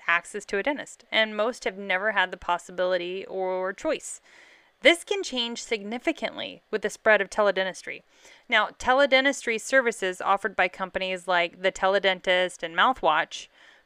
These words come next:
provide much easier access to oral and dental care and are significantly cheaper for patients.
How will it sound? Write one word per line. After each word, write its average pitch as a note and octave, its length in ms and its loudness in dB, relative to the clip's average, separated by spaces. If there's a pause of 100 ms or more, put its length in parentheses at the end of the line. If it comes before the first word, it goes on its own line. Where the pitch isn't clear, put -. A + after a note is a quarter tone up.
provide G#3 580 6
much A#3 540 -2
easier G3+ 540 0
access F3 680 0
to G#3 200 -6
oral F#3+ 300 0
and F#3+ 120 -8
dental F#3 220 0
care A3 460 4 (220)
and B3 200 0
are C4 280 4
significantly C#4 760 -2
cheaper A#3 380 -2
for A3+ 160 -10
patients. - 540 -8